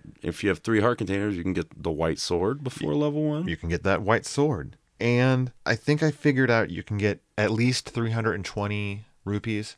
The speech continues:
Speaker 2: just from the right portion of the map.
Speaker 1: Uh, yeah.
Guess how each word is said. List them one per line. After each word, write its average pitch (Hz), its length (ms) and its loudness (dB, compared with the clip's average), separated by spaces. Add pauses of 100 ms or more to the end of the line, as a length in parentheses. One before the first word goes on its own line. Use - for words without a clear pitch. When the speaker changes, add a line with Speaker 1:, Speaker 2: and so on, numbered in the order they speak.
(100)
Speaker 2:
just 107 460 0
from 92 540 -4 (160)
the 95 460 -6 (100)
right 87 380 -2
portion 90 360 -6
of 80 80 -6
the 73 80 -10
map. - 320 -12 (320)
Speaker 1:
Uh, 113 260 2
yeah. 160 300 0